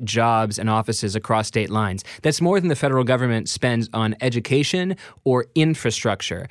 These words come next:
And there's two reasons why this makes no sense. The first reason is what I just said. It's seventy to ninety billion dollars not to create more jobs, but just to drag jobs across state lines that already exist. Number two, a lot of times these subsidies are totally redundant.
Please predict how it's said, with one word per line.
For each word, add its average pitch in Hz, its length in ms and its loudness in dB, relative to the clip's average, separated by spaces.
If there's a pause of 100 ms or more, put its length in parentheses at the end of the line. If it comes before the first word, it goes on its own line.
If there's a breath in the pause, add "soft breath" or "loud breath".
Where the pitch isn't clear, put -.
(260 loud breath)
And 156 100 2
there's 160 140 2
two 240 180 2
reasons 135 540 2
why 123 280 2
this 113 160 -4
makes 113 220 -2
no 110 60 0
sense. 95 320 -4
The - 80 -6
first 240 260 0
reason 131 300 2
is 120 100 -2
what 135 100 2
I 127 80 4
just 120 260 -2
said. 139 260 0
It's - 180 -6
seventy 165 320 2
to 139 80 0
ninety 135 420 2
billion 143 540 2
dollars 139 480 2 (220 loud breath)
not 208 160 0
to 226 80 0
create 170 520 0
more 151 200 2
jobs, 170 360 0
but 139 100 -2
just - 180 -2
to 160 80 0
drag 143 500 2
jobs 143 320 0
across 156 240 0
state 139 220 0
lines 143 260 0
that 143 120 -2
already 147 580 2
exist. 139 420 0 (380 loud breath)
Number 214 240 2
two, 262 440 0
a 165 80 0
lot 185 200 0
of 233 80 -4
times 190 300 -2
these 185 120 0
subsidies 180 520 -2
are 151 140 -2
totally 196 680 0
redundant. 135 680 0